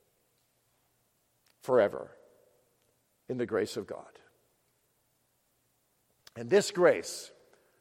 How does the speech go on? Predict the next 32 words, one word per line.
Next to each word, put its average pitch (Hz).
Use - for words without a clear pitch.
when 123
you 143
receive 180
it 214
by 160
grace, -
will 139
be 147
so 185
abundant, 143
it 160
will 185
make 170
you -
into 143
a 131
different 127
person. -
Then 208
you 247
will 240
want 233
to 226
go 208
out 214
and 151
work 180
for 131
him 117
and 135
praise 214
him 113